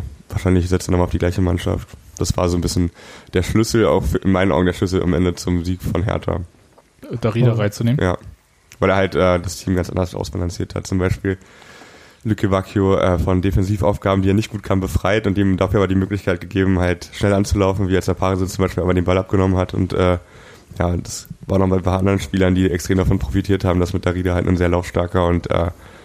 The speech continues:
Speaker 1: ja, agiler Mann, der immer überall zu finden ist auf dem ganzen Platz, ähm, wieder dabei ist.
Speaker 3: Genau, äh, gerade auch Grujic und, äh, und Šelbret konnten halt so ihre Rollen nochmal anders interpretieren.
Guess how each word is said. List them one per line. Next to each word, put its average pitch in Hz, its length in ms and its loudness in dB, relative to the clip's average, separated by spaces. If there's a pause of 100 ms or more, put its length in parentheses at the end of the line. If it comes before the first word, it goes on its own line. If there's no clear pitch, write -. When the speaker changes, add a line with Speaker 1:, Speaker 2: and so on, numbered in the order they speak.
(220)
Speaker 1:
ja, 85 260 -2
agiler 92 520 0 (240)
Mann, 90 280 2
der 87 160 2
immer 87 260 2
überall 95 280 -2
zu - 120 -6
finden 98 200 2
ist 92 80 -4
auf 90 80 -4
dem 95 80 2
ganzen 90 220 -2
Platz, - 400 -6
ähm, 87 280 2 (280)
wieder 87 120 0
dabei 87 260 0
ist. 92 240 -6 (880)
Speaker 3:
Genau, 139 380 0 (100)
äh, 135 220 2
gerade 123 360 -2
auch 127 280 -6
Grujic 135 440 0
und, 127 260 -2
äh, 160 40 -8 (440)
und 123 260 -2 (240)
Šelbret 123 460 -2
konnten 127 260 2
halt 120 140 2
so 139 180 -2
ihre 127 440 0
Rollen 131 260 0
nochmal 127 220 4
anders 123 240 -2
interpretieren. 127 520 -4